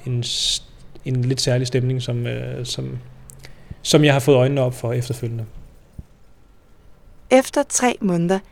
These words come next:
Speaker 2: bliver det endelig tid til at samle borgere og politikere igen for at fortsætte forhandlingerne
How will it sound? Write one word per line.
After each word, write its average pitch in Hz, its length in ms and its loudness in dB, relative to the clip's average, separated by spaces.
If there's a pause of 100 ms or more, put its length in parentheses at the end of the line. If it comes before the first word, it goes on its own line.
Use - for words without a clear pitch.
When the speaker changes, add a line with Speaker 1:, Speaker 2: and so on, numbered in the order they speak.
(200)
Speaker 2:
bliver 220 160 8
det 226 140 6
endelig 226 320 6
tid 202 180 2
til 208 160 2
at 185 100 4
samle 190 360 4
borgere 196 520 6
og 175 120 0
politikere 190 580 2
igen 202 340 4 (420)
for - 120 4
at 233 120 6
fortsætte 226 480 4
forhandlingerne 220 640 2